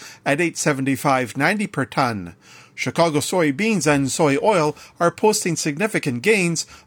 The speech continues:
along with good increases in European rapeseed and Malaysian palm oil. In the weekly Manitoba Crop Report, canola rates thirty-six percent good to excellent province-wide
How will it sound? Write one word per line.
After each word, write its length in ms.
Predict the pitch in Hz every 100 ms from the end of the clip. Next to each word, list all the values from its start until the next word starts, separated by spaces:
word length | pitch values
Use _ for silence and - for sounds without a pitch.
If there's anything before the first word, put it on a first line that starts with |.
| -
along 260 | 233 247
with 220 | 190 -
good 180 | - 180
increases 540 | 180 185 175 156 139 127
in 160 | 131
European 480 | 139 170 - 147 123
rapeseed 540 | 135 190 - 127 113 -
and 260 | 175 180 139
Malaysian 480 | 123 131 127 120 101
palm 260 | 123 160
oil. 340 | 147 107 95 - _ - - -
In 120 | 151
the 100 | 139
weekly 340 | 175 175 170
Manitoba 540 | 156 160 160 - 160 131
Crop 340 | - 220 -
Report, 440 | 147 - 156 196 - - -
canola 420 | - 165 233 202 143
rates 280 | 196 - -
thirty-six 540 | 202 220 147 214 -
percent 460 | - 143 208 202 131
good 220 | 196 156
to 200 | 151 -
excellent 440 | 254 - 156 131
province-wide 800 | - 147 131 117 - 143 156 165